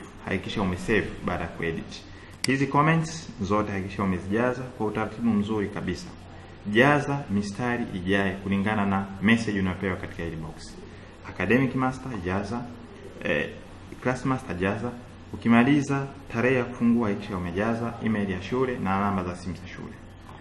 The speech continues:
Ukimaliza hapa, hakikisha umesave. Baada ya kusave, usiende moja kwa moja kwenye print panel. Rudi hapa kwenye home.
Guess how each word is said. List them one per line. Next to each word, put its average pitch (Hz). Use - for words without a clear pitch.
Ukimaliza 117
hapa, 123
hakikisha 117
umesave. 90
Baada 107
ya 104
kusave, 143
usiende 127
moja 120
kwa 117
moja 110
kwenye 95
print 107
panel. 82
Rudi 110
hapa 110
kwenye 92
home. 82